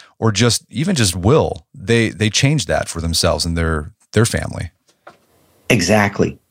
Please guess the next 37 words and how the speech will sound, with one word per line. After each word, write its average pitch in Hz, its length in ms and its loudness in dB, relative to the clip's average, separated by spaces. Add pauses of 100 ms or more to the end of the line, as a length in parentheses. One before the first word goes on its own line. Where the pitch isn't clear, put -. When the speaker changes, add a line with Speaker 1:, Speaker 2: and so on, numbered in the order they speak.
(120)
Speaker 2:
Exactly. 95 720 0
And 110 100 2
I 117 80 4
love 123 360 6
that 104 240 2
concept - 600 0
of 92 160 -4
being 101 220 4
a 87 60 2
transitional 90 760 2
figure 80 440 -2 (340)
where 98 120 4
you 98 220 4
interrupt 104 760 4 (280)
a 92 100 4
lineage, 90 600 2
where 92 100 2
you 95 160 2
don't 117 400 2
want 101 180 2
to 90 80 -2
pay 95 240 0
something 90 500 0
forward 82 680 0
that 95 200 0
was 90 360 0 (380)
unfortunately 87 760 0
given 87 460 0
to - 160 0
you, 85 440 2 (460)
that 104 100 4
you 101 160 4
want 98 200 4
to 95 60 4
do 92 160 2
it 87 140 0
differently. 90 580 -2